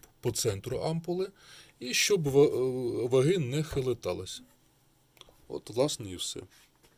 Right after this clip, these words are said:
І ще раз нагадаю, коли крутимо по годинниковій с-, стрілці, то вугол підіймається.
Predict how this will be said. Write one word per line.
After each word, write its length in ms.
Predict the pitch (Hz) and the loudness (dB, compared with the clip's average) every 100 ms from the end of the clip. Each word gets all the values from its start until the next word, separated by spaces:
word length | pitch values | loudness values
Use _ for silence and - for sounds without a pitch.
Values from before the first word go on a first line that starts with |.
| _ _ _ _ _ - _ - | _ _ _ _ _ -20 _ -6
І 100 | 151 | -2
ще 200 | - 120 | 2 2
раз 180 | 104 | 2
нагадаю, 560 | 113 110 147 190 208 185 - - | -4 -6 -2 0 0 -2 -8 -14
коли 260 | - 147 143 | -2 4 4
крутимо 540 | 147 131 127 117 104 - - - _ | 6 2 2 -4 -6 -8 -18 -20 _
по 160 | 143 | 6
годинниковій 840 | 123 117 117 110 107 104 104 98 - | 6 6 0 -2 -4 -2 -2 -4 -10
с-, 380 | - - - - | -10 -10 -8 -8
стрілці, 520 | - 107 110 - 247 - _ _ - - - - _ _ | -6 -4 -4 -6 -6 -10 _ _ -20 -20 -20 -20 _ _
то 300 | 185 214 202 | 0 2 0
вугол 580 | - 123 180 170 175 170 _ _ _ _ _ _ _ _ _ - _ _ _ | -2 -2 0 2 0 -2 _ _ _ _ _ _ _ _ _ -20 _ _ _
підіймається. 760 | 117 101 101 95 95 90 - | -8 -6 -4 -4 -6 -8 -12